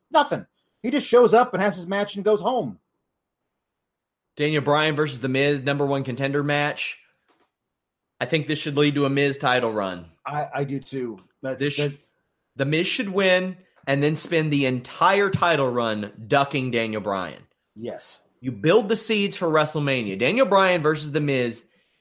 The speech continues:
Speaker 2: can be a WrestleMania match. Can
Speaker 1: Yeah.
Speaker 2: be.
Speaker 1: Oh, yeah.
Speaker 2: But they
Speaker 1: Yeah.
Speaker 2: have to be put in the right situations, and The Miz needs to be cornered into having this match.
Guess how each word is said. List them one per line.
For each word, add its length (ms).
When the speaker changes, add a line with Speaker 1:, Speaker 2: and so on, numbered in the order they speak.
Speaker 2:
can 560
be 320
a 80
WrestleMania 680
match. 420
Can 420
Speaker 1:
Yeah. 60
Speaker 2:
be. 320
Speaker 1:
Oh, 160
yeah. 400
Speaker 2:
But 120
they 120
Speaker 1:
Yeah. 100
Speaker 2:
have 160
to 60
be 200
put 380
in 140
the 80
right 400
situations, 800
and 260
The 40
Miz 380
needs 340
to 300
be 180
cornered 640
into 260
having 420
this 180
match. 540